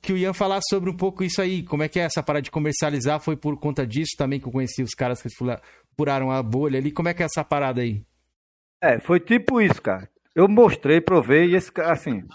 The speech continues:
Speaker 2: bora do começo. Teve um tempo que eu tava, bicho, numa situação fodida aqui. Ele sabe, todo mundo sabe aqui. E eu já tava um pouco conhecido, velho.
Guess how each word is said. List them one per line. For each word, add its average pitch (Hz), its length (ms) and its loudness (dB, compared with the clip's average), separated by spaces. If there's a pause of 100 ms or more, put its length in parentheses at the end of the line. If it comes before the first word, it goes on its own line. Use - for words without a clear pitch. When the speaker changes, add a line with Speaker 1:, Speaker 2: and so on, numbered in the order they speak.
(180)
Speaker 2:
bora 156 220 4
do 180 100 -2
começo. 139 480 0 (180)
Teve 190 200 4
um 180 40 0
tempo 165 320 2
que - 120 -2
eu 151 40 2
tava, 165 380 4
bicho, 139 320 -8
numa 143 140 -6
situação 156 760 -4 (140)
fodida 156 400 0
aqui. 117 180 -4 (220)
Ele 147 160 0
sabe, 156 400 4
todo 180 240 0
mundo 190 160 -2
sabe 185 220 2
aqui. - 200 -4 (1040)
E 226 140 0
eu 208 80 10
já 175 160 6
tava 160 220 4
um 151 60 -2
pouco 190 260 4
conhecido, 165 580 -2
velho. 92 220 -8